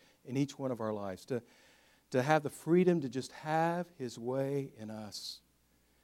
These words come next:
so that all day, every day, he can help us keep our eyes fixed upon Jesus, so that all day, every day,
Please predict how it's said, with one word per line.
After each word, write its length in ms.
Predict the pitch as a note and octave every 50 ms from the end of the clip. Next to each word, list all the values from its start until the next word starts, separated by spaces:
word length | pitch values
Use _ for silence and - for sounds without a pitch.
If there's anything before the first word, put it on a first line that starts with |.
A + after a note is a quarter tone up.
| _ _ _
so 220 | - - - E3 D#3
that 140 | C#3+ C#3 C#3+
all 220 | D3 E3 F3+ F3
day, 200 | E3+ F3 E3+ E3
every 200 | E3 E3 E3+ E3
day, 220 | D3 D3 C3+ B2+
he 120 | A#2+ D3 C3+
can 140 | - C#3 B2
help 200 | D3+ D3+ D3 -
us 140 | B2+ -
keep 200 | - E3+ D#3+ E3
our 120 | D3+ C3+ C3
eyes 320 | B2 C3 C#3+ C#3+ C3+ -
fixed 320 | - - D3+ D3 - - C#3
upon 280 | - C3+ B2 B2 A#2+
Jesus, 320 | A2+ C3 C3 A#2+ A2+ A2 -
so 140 | - D3+
that 140 | B2+ C#3 C3+
all 240 | C#3 D3+ E3 E3+ E3
day, 200 | E3+ E3 D#3+ D#3
every 220 | E3 E3 E3 E3
day, 340 | D3+ D3 C#3+ C3 B2 A2+ G#2+